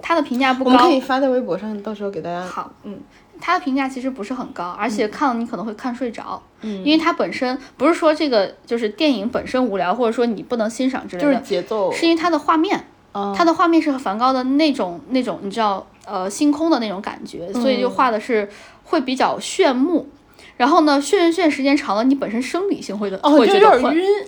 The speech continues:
Speaker 1: 对，你一晕你就容易困。
Speaker 2: 嗯。
Speaker 1: 所以它其实是画风的问题，就是真正的画画的问题，
Speaker 2: <laughs>
Speaker 1: 不是你什么自己的问题，就是你身体在告诉你，你觉得你得睡了。
Speaker 2: 哦。
Speaker 1: 但是我，我是一直强忍着困意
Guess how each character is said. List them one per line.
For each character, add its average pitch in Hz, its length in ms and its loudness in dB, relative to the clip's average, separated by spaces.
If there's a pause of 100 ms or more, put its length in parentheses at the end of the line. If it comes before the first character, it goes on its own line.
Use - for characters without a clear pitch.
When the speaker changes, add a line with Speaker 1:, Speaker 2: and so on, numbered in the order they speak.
Speaker 1:
对， 226 260 2 (260)
你 320 160 2
一 392 60 2
晕 415 160 8
你 415 60 0
就 320 40 2
容 311 140 2
易 349 60 -4
困。 - 280 0 (160)
Speaker 2:
嗯。 254 240 -4 (140)
Speaker 1:
所 - 160 2
以 415 60 8
它 392 120 6
其 392 140 -2
实 330 80 2
是 370 60 2
画 359 200 4
风 403 200 -2
的 359 80 4
问 208 180 0
题， - 260 -16 (140)
就 294 60 2
是 320 100 2 (180)
真 440 140 6
正 403 140 6
的 339 40 6
画 - 200 4
画 480 240 4
的 262 80 2
问 240 160 0
题， 269 80 2 (180)
Speaker 2:
<laughs> 285 180 2
Speaker 1:
不 262 80 -4
是 381 140 -4
你 254 160 -6
什 220 140 -12
么 190 100 -6
自 294 140 -10
己 233 80 -6
的 180 100 -8
问 196 160 -8
题， 202 140 -14
就 277 80 -2
是 370 80 -6
你 262 120 -6
身 311 220 -4
体 294 100 -2
在 - 120 -6
告 233 120 2
诉 220 140 -4
你， 196 380 -10
你 202 200 -4
觉 247 160 6
得 240 120 6
你 208 80 -2
得 202 100 0
睡 214 280 -2
了。 - 200 -12
Speaker 2:
哦。 233 760 2
Speaker 1:
但 370 140 4
是 392 100 0
我， 208 380 -2
我 220 140 0
是 262 120 -8
一 302 120 -4
直 269 120 -8
强 - 360 -6
忍 269 120 0
着 170 120 -8
困 226 280 -2
意 208 220 -8